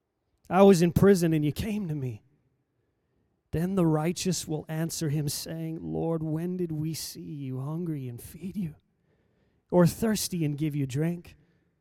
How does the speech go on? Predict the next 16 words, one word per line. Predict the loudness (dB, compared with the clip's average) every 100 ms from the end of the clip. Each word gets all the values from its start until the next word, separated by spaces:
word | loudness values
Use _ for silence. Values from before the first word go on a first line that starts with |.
| _ _ _ _ _ 2
When | 6 8
did | 8
we | 8 6
see | 6 6 10
you | 10
a | 8
stranger | 6 6 8 6 6
and | 6 6
take | 6 6 6
you | 6 10
in, | 10 8 8
or | 6
naked | 8 6 6 4
and | 2 2
clothe | 6 10 10 8
you? | 6 4